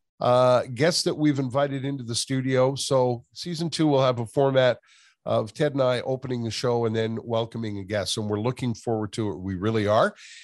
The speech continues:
And as soon as, uh, these, uh, pandemic winds calm down a little bit, uh, we'll get into the studio and get online and let you know where, uh,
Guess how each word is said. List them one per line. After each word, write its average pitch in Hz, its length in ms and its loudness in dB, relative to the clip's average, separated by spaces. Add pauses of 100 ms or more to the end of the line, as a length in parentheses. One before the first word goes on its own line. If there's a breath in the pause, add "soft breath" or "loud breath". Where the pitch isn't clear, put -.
(200 loud breath)
And 143 420 2
as 143 200 0
soon 233 340 0 (140)
as, 156 420 -2
uh, 135 680 2
these, 143 380 -6
uh, 123 60 -8
pandemic 147 640 -2
winds 143 420 -4
calm 143 300 -2
down 143 240 -2
a 131 40 -4
little 101 240 -8
bit, 117 280 -6 (480)
uh, 113 80 0
we'll 135 220 0
get 151 180 -2
into 143 180 -4
the 127 80 -6
studio 131 520 -2
and 117 140 -4
get 123 120 0
online 120 440 -2
and 113 80 -6
let 110 240 -8
you 113 60 -6
know 107 100 -2
where, 101 480 -4
uh, 90 180 -4